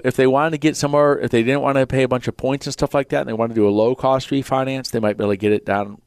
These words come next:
in just below three and a half. If they wanna pay closing costs and a point, they can get down to two point eight seven five on a rate and term refinance on a two hundred fifty thousand dollar loan. If they could save one and a half percent, they would save three hundred dollars a month of interest.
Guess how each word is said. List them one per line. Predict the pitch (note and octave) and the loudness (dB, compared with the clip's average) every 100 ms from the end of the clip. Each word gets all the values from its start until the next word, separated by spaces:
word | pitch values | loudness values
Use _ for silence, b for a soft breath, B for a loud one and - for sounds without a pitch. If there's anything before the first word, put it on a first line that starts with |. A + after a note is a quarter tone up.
| - | -18
in | G2 F2+ | -16 -10
just | A2 - | -10 -8
below | - G#2+ | -2 -2
three | G2+ A#2 | -2 -4
and | G#2 | -4
a | |
half. | G2 G2+ A#2 A#2 _ b b | -4 -4 -4 -6 _ b b
If | - | 0
they | |
wanna | G#2+ A2 A2+ | 2 2 0
pay | A2+ | -2
closing | G#2+ A2 G#2 A2 | 0 -2 -4 -4
costs | A2+ A2+ - | -2 -2 -4
and | |
a | G#2 | -14
point, | - A#2+ C3 | -6 -6 -6
they | G2+ | -8
can | G2+ | -10
get | G2+ | -8
down | G#2 G2+ | -6 -6
to | |
two | F#2 - | -6 -10
point | G2+ G2 | -8 -8
eight | G2+ - | -8 -10
seven | F#2+ F#2 | -12 -12
five | - F#2 G2+ B2+ C3+ - _ b b b - | -4 -2 0 -2 -4 -8 _ b b b -6
on | G#2+ | -2
a | G#2 | 0
rate | G2+ G2+ - | 2 0 -2
and | A2 | -10
term | - F#2+ G2 | -4 -2 -2
refinance | F#2+ C3 - B2 G2 F2 E2+ - | -4 -6 -2 -2 -2 -4 -6 -6
on | G2 | -10
a | |
two | - | -8
hundred | G#2 G2+ | -6 -6
fifty | G2+ | -8
thousand | F#2+ F#2+ F#2 F2+ | -4 -2 -2 0
dollar | F2+ G2 | 2 2
loan. | B2 G2+ - B B B B | 2 0 -8 B B B B
If | A#2+ | -2
they | B2+ | 0
could | D#3 F3 | 0 0
save | D3+ | 0
one | A#2 B2 D3+ | 0 0 0
and | C#3+ | 0
a | A#2 | -2
half | C#3 F#3 - | 0 0 0
percent, | D3 - F2+ F2 | -2 -2 -4 -4
they | A2+ | 0
would | A2+ A2 | 0 2
save | A#2+ A2 | 0 0
three | - - D#3 E3 | -6 -2 0 0
hundred | E3 D#3+ | 0 0
dollars | A#2 G#2 A2 | 2 2 0
a | |
month | G#2 F2 | -6 -6
of | A#2+ | -2
interest. | D#3 D#3 - - - | -2 -2 -4 -4 -10